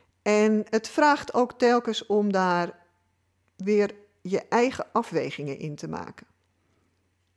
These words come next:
En dat betekent ook dat je misschien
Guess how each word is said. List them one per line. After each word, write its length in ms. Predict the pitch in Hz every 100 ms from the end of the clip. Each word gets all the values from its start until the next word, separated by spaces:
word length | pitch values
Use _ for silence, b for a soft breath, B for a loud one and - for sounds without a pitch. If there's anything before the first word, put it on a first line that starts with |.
| _ _
En 120 | - 220
dat 100 | 220
betekent 460 | 226 277 294 247
ook 280 | - 254 -
dat 180 | 226 233
je 80 | 226
misschien 720 | 214 - - 285 294 302